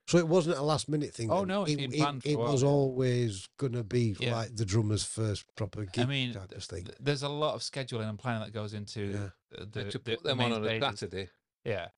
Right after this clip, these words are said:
Speaker 2: they've known
Speaker 1: Yeah.
Speaker 2: about it for, they're like friends of the farm, aren't they, sort of thing.
Speaker 1: Yeah.
Speaker 3: But like you said, it was a worst kept secret.
Speaker 2: Yeah.
Speaker 1: Mm.
Speaker 2: Everyone knew about it.
Speaker 3: Well, you knew about it a week before.
Speaker 2: Yeah.
Speaker 3: But then again, you were in with the in crowd.
Speaker 1: You are. That's why we sent you.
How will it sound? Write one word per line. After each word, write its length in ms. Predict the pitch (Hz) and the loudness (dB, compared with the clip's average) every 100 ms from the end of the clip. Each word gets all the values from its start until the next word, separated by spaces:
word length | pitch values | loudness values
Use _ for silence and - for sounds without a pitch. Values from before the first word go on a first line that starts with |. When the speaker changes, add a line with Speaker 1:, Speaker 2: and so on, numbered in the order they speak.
| - | -6
Speaker 2:
they've 180 | 131 135 | -2 -2
known 100 | 170 | -4
Speaker 1:
Yeah. 40 | |
Speaker 2:
about 160 | 143 85 | -4 -4
it 40 | - | -6
for, 160 | 98 | -8
they're 140 | 127 175 | -4 -2
like 240 | 160 - | -2 -6
friends 280 | - 113 110 | -6 -6 -6
of 80 | 101 | -8
the 80 | |
farm, 300 | - 98 95 | -2 -2 -2
aren't 180 | 95 92 | -8 -10
they, 100 | 90 | -12
sort 200 | - 90 | -10 -8
of 60 | 90 | -8
thing. 180 | 90 95 _ - | -12 -14 _ -6
Speaker 1:
Yeah. 300 | 98 92 95 85 _ _ _ - | -4 -2 -6 -12 _ _ _ -2
Speaker 3:
But 240 | 135 156 | 0 2
like 240 | 156 156 - | 2 2 2
you 80 | |
said, 220 | - 143 131 | 0 0 0
it 80 | |
was 120 | 117 117 | -4 0
a 60 | |
worst 260 | 120 113 - | 4 4 2
kept 220 | 113 - | -4 -2
secret. 440 | 127 120 - - - _ - | -6 -6 -10 -18 -20 _ -6
Speaker 2:
Yeah. 300 | 143 98 92 - | -2 0 -2 -10
Speaker 1:
Mm. 220 | 98 92 87 _ _ - | -16 -16 -18 _ _ -14
Speaker 2:
Everyone 220 | 113 107 | -10 -8
knew 120 | 98 101 | -8 -12
about 180 | - - | -16 -18
it. 60 | - _ _ _ _ _ | -20 _ _ _ _ _
Speaker 3:
Well, 100 | 131 | -2
you 120 | 131 | 0
knew 120 | 151 104 | 2 2
about 280 | 95 98 | 0 -6
it 60 | 120 | -6
a 40 | |
week 140 | 110 120 | -6 -8
before. 440 | 110 147 160 90 87 _ _ - | -8 -8 -8 -10 -16 _ _ -10
Speaker 2:
Yeah. 240 | 127 131 127 | -2 -2 0
Speaker 3:
But 100 | 160 | 2
then 120 | 190 | 2
again, 200 | 170 165 | 2 0
you 140 | 156 165 | -2 -2
were 80 | 160 | -2
in 160 | 160 | -2
with 120 | 147 | -2
the 100 | 131 165 | -2 -2
in 80 | 202 | -4
crowd. 400 | 151 104 - - _ _ _ _ | -8 -8 -8 -14 _ _ _ _
Speaker 1:
You 180 | 123 117 | -2 0
are. 180 | 143 104 | 0 0
That's 220 | 170 147 139 | 2 0 0
why 140 | 143 | 0
we 100 | 131 | 0
sent 220 | 120 107 | 0 -2
you. 140 | 123 | -4